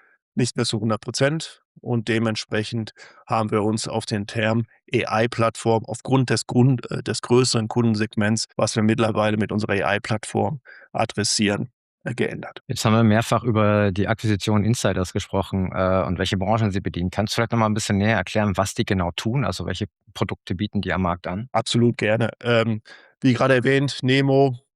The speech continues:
Speaker 1: als klassisches analytisches Tooling im A-I-Bereich für strukturierte Daten, Empolis Wissensbasis, um unstrukturierte Daten, Insiders, hier geht es darum, um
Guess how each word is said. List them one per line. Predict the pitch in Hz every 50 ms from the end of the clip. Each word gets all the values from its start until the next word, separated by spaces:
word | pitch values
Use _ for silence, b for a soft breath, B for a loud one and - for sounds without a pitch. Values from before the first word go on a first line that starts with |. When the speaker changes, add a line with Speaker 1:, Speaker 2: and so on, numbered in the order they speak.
| _ _ _
Speaker 1:
als | - - 120 120 117 -
klassisches | - 135 123 - - 127 117 127 123 117 - - - - -
analytisches | - 117 113 110 117 127 127 - 131 120 - 135 120 113 - - - _ -
Tooling | - - 147 143 135 135 135 131 127 131 123
im | - 117 113 113
A-I-Bereich | 110 110 110 113 120 120 110 120 - - 117 110 110 113 113 110 - - b b b b b b b
für | b - 123
strukturierte | - - - 131 123 143 127 127 123 113 120
Daten, | 107 113 110 110 113 - - 117 110 - _
Empolis | - - 139 131 - 135 127 120 117 - - -
Wissensbasis, | 127 120 - 127 113 - - 107 110 110 113 113 107 -
um | - 82 78 - _ _ _ _
unstrukturierte | - 139 139 - - 135 120 - 127 117 117 120 117 120 113
Daten, | - 107 107 110 110 - - 120 113 - B B B B B B B B B -
Insiders, | - 147 165 170 - - 139 117 117 120 120 123 123 -
hier | - - 135
geht | 120 131 127 -
es | 123 - -
darum, | - 117 113 107 117 120 123 123 120
um | - - 117